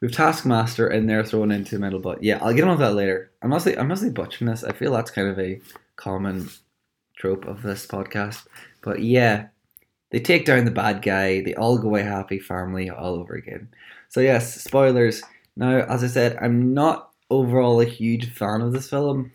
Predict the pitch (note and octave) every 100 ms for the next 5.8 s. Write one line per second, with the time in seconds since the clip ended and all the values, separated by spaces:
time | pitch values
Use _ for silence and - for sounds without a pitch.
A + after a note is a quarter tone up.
0 | - - B2 A2 A#2+ B2 B2 A#2+ - G#2+
1 | G2 G#2 - A#2 G#2+ F#2 G2+ G2+ - G2+
2 | G2 F#2+ F#2+ - _ _ - G#2+ G2+ -
3 | _ - B2 B2 A#2+ A2+ G2+ G#2 F2+ -
4 | G#2 G2 G2 G2 G2 G2 G#2 G2 G2+ G2
5 | F#2 - F2+ F#2 F#2 G2 F#2+